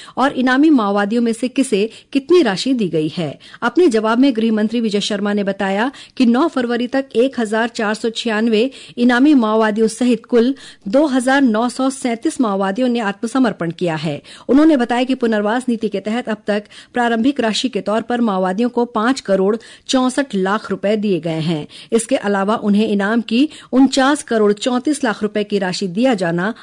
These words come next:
बाकी है। गृह मंत्री ने बताया कि राज्य सरकार आत्मसमर्पण करने वाले माओवादियों को जो राशि दे रही है,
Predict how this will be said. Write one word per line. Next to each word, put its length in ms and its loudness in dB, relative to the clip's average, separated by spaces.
बाकी 360 -2
है। 300 -4
गृह 160 4
मंत्री 280 4
ने 120 4
बताया 280 0
कि 120 -2
राज्य 220 0
सरकार 520 -2
आत्मसमर्पण 720 0
करने 240 -2
वाले 240 0
माओवादियों 480 0
को 220 0
जो 200 0
राशि 320 0
दे 160 0
रही 240 -2
है, 260 -2